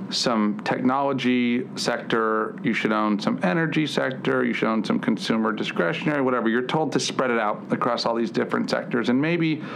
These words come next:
after it, people started realizing that spreading out among sectors was a good idea, they started realizing that we should probably start spreading it out around countries. And I think that, that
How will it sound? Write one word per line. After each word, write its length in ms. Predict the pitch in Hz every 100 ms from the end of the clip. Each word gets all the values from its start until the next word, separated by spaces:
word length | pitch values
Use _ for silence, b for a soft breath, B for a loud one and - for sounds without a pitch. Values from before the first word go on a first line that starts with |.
| B B
after 440 | - 127 127 127 120
it, 440 | - 131 127 -
people 300 | - 127 123
started 360 | - 123 117 110
realizing 380 | 117 113 107 110
that 160 | 110
spreading 300 | 107 120 110
out 100 | 110
among 240 | 107 110 95
sectors 400 | - 147 151 131
was 120 | 127
a 40 |
good 220 | 127 127
idea, 180 | 123 123
they 120 | 117
started 280 | 110 - 107
realizing 500 | 107 110 110 107 107
that 100 | 107 107 B B -
we 80 | 117
should 180 | -
probably 460 | 101 117 113 107 110
start 240 | 104 113
spreading 320 | 107 - 107 107
it 40 |
out 160 | 107 104
around 220 | 107 101
countries. 600 | - 107 - - - - - - B B B B -
And 180 | 123 117
I 80 | 120
think 280 | 147 143
that, 200 | 135 127 - - - 123
that 180 | 120